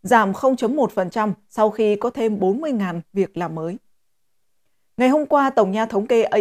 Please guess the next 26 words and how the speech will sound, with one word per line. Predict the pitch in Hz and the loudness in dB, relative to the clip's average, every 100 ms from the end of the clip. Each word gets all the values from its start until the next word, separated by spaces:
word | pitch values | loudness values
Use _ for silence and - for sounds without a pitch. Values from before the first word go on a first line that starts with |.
| 208 | 0
B | 202 196 269 | -2 -2 -4
S | - | -4
đã | 170 | -4
công | - 226 | 0 0
bố | 185 185 - | 2 0 -2
chỉ | 190 | -6
số | - 175 | -4 -8
thất | 208 320 | -6 -4
nghiệp | 202 175 - | 0 -2 -4
trong | 202 202 | -10 -8
tháng | 185 | -6
năm, | 226 202 - _ _ - | -2 -4 -6 _ _ 2
qua | 294 | 4
đó | 240 196 226 | 4 2 2
đã | 349 | -2
có | - | -4
sự | 349 - | -4 -4
giảm | 202 180 175 | -2 -4 -4
nhẹ | 185 - | -6 -6
so | - 208 | -8 -4
với | 240 | -4
tỷ | 214 170 | -2 -2
lệ | 170 - | -4 -6
trong | 190 185 | -8 -8
tháng | 185 | -2
tư. | 220 196 | 2 2